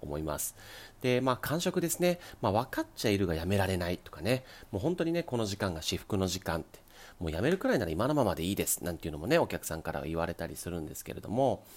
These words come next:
まあ、人間ね、そもそもあの、意志が弱い生き物ですから、はい。ね、まあ、そういう気持ちになるのもわかるんですけど、やっぱり間食ってね、うまく付き合っていかないといけないなと思ってます。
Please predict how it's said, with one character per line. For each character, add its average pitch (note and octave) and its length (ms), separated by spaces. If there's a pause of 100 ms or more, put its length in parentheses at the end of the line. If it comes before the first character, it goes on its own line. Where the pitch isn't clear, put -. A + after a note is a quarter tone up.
(140)
ま A3+ 100
あ、 - 60 (340)
人 B2+ 160
間 D3+ 160
ね、 F#3 160
そ B2+ 140
も C3+ 80
そ B2 100
も F2 240
あ F2+ 40
の、 F2+ 480 (380)
意 G2+ 60
志 B2 140
が G2 80
弱 F#2 260
い E2 160
生 F2+ 80
き - 120
物 F2 200
で D#2 100
す - 100
か D#2 100
ら、 - 180 (320)
は F2+ 300
い。 D2 100 (380)
ね、 A2 240
ま F2 100
あ、 - 20
そ F#2+ 140
う F#2 40
い F#2 40
う F2 40
気 G2+ 120
持 F#2+ 140
ち - 100
に F2 60
な F#2 100
る F#2+ 80
の E2+ 100
も E2 120
わ D#2+ 100
か F#2+ 120
る F2 120
ん D2+ 60
で D#2 100
す - 100
け G#2 120
ど、 D#3 140
や C3+ 60
っ - 40
ぱ D#3+ 80
り C#3 80
間 D#3+ 220
食 E3 240
っ - 20
て - 180
ね、 D#3+ 200
う D3+ 60
ま F3+ 140
く - 140
付 - 200
き A#2 60
合 A#2 40
っ - 40
て - 140
い D#2+ 40
か F2 120
な F2 80
い E2 60
と - 100
い D#2+ 60
け F#2 140
な F2 120
い E2 60
な E2+ 140
と D#2 120
思 D#2+ 120
っ - 40
て - 120
ま D2 140
す。 - 160